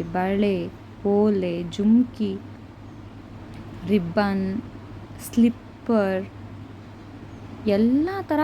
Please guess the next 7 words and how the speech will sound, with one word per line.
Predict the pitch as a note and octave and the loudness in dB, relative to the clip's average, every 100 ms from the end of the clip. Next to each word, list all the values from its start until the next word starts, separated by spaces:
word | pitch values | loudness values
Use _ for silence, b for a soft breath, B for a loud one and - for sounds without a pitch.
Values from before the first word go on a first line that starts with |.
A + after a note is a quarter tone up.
| C#4 | 4
ವೆರೈಟೀಸು | B3+ A#3+ A#3+ A3+ - A3+ | 2 2 0 -2 2 2
ಇದ್ವು. | F3+ F3 G#3+ C#4+ - B B - | 2 -2 -2 -2 -6 B B 6
ಇಂಥದ್ದಿಲ್ಲ | B3+ D4+ A#3+ A3+ A#3 A#3 | 6 6 4 4 2 4
ಅಂತ | A3+ A#3 G#3 | 2 2 0
ಹೇಳೋ | G3+ F#3+ F#3+ G3+ | 0 0 -2 -2
ಹಾಗಿಲ್ಲ. | F#3+ F#3 F3+ F3+ F3 G3+ F#3 | -2 -4 -4 -4 -4 -2 0
ನೋಡಿ, | F#3 F#3+ | 2 2